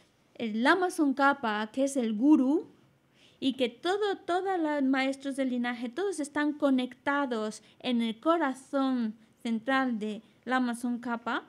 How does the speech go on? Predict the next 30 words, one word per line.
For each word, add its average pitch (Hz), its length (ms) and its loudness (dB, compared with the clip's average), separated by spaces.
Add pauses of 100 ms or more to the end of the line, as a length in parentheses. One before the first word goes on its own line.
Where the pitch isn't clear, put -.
(580)
Y 240 100 -8
si 233 140 -6
tú - 140 -4 (180)
estás 330 340 -2
viendo 277 760 2
a 226 120 -2
tu 226 180 -6
gurú 240 560 0 (280)
como 233 640 -2
el 226 200 -2
Buda, 262 540 0 (200)
entonces 294 760 -2
es 285 180 -2
cuando 254 340 -4
toda 349 200 -4
esa 339 240 -6
conexión 269 640 -2
de 240 120 -6
todos 269 260 -4
esos 262 300 -6
grandes 247 280 -4
maestros, 240 480 -6 (200)
esas 262 240 -4
bendiciones, 247 580 -4 (220)
sale 285 680 0 (100)
a 226 140 -6
través 220 380 -4
del 220 260 -6
corazón 226 680 -4
de, 214 140 -8